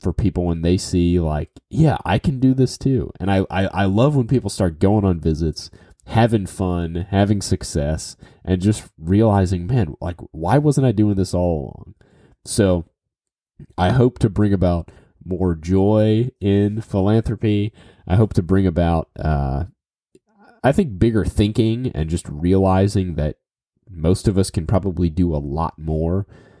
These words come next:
than we realize we can. I love, one of my favorite quotes of all time from Henry Ford, "Whether you think you can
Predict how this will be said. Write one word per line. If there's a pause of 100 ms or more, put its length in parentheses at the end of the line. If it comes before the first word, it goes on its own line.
(140)
than
we
realize
we
can.
I
love,
one
of
my
favorite
quotes
of
all
time
from
Henry
Ford, (400)
"Whether
you
think
you
can